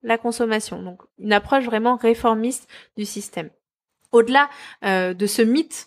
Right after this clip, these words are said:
un petit peu fondateur qui, qui était hier les grandes religions et qui seront demain peut-être le dataïsme ou autre chose qu'on n'a pas encore, euh,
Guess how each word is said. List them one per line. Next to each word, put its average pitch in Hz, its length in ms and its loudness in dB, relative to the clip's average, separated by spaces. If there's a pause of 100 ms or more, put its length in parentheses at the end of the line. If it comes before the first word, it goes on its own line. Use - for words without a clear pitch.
(120)
un 190 120 -10
petit - 140 -16
peu 214 160 0
fondateur 208 720 -2
qui, 190 580 -12
qui - 140 -6
était 214 300 4
hier 208 560 2 (220)
les 185 100 -4
grandes 202 480 -2
religions 196 560 -2
et 240 60 -4
qui - 120 -20
seront 202 380 -6
demain 196 400 -4
peut-être 196 560 -6 (300)
le 202 80 0
dataïsme 196 1000 -2
ou 220 180 4
autre 226 160 8
chose 247 360 2
qu'on 180 160 -14
n'a 170 160 -2
pas 185 140 2
encore, 185 460 2
euh, 170 100 -2